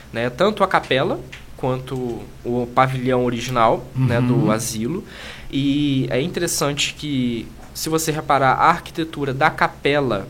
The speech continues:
Speaker 1: né, do, do pórtico da capela no asilo, é muito similar com o pórtico original, anterior ao atual, da São Benedito, que também é projeto do padre Humberto.
Speaker 2: Ah, ele também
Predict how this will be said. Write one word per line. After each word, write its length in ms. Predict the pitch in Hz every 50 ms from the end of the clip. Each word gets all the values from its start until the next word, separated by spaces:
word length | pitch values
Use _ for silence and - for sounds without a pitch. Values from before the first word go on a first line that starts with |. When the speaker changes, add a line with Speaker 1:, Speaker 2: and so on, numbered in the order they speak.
| - -
Speaker 1:
né, 140 | 120 120 123
do, 120 | 123 123 117 - -
do 100 | 139 139
pórtico 640 | 135 135 160 165 170 165 - - - - - 135 120
da 80 | 120
capela 440 | 107 - 120 117 - 117 110 110 110
no 120 | 110 117
asilo, 560 | 110 107 104 110 127 165 185 170 143 120 113 -
é 100 | - 135
muito 260 | 139 139 170 202 - -
similar 440 | - - 196 180 165 151 147 147
com 180 | 151 - 175 170
o 40 | 165
pórtico 680 | - - 160 156 160 156 - - - - - 180 180 175 -
original, 760 | - 160 170 180 175 - 185 180 160 143 147 156 165 170 170 -
anterior 600 | 139 156 170 165 - 156 143 135 139 165 180 175 -
ao 140 | - 123 123
atual, 500 | 123 123 - 135 131 147 180 175 160 - - - - - -
da 160 | - 147 156 156
São 160 | - - 175
Benedito, 520 | 175 185 202 202 160 165 156 - - - - - -
que 100 | - 175
também 440 | 175 - 175 170 165 156 156 156 170
é 60 | 175
projeto 400 | 170 - 185 170 165 160 156 160
do 100 | 165 170
padre 220 | 165 156 160 160 175
Humberto. 420 | 175 170 147 135 135 - - - - -
Speaker 2:
Ah, 160 | 139 151 156
ele 140 | 151 139 -
também 640 | - 160 139 113 101 95 147 160 175 180 175 170